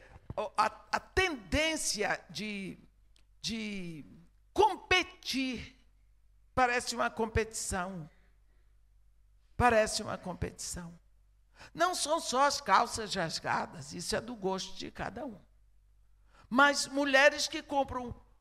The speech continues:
uma roupa para dois manequins menores. E a pessoa, e tem o outro pecado que vem.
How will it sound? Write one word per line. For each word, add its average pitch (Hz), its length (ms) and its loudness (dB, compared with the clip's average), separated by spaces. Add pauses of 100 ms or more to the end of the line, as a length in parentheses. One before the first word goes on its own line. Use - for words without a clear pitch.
uma 262 240 -2
roupa 240 440 2
para 202 160 -4
dois 330 460 2
manequins 220 1080 -2 (1300)
menores. 202 680 -2 (2250)
E 339 280 0
a 311 80 8
pessoa, 294 680 4 (580)
e 262 80 -2
tem 339 300 2
o 294 80 0
outro 330 380 4
pecado 175 520 2
que - 140 -12
vem. 156 300 -8